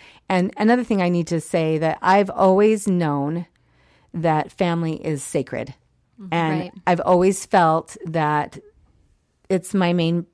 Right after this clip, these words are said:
Speaker 1: purpose is to have a family, whatever your family looks like,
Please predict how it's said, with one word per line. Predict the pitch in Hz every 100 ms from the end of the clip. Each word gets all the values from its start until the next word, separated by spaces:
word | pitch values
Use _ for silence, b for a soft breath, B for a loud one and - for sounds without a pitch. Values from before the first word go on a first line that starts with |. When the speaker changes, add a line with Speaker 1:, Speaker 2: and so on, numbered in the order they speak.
| -
Speaker 1:
purpose | 226 226 170 - - - _
is | - 175 -
to | 196
have | 180 190
a |
family, | 175 214 190
whatever | 185 240 269 240 220 _ -
your | 202
family | - 196 160
looks | 180 180
like, | 147 127 -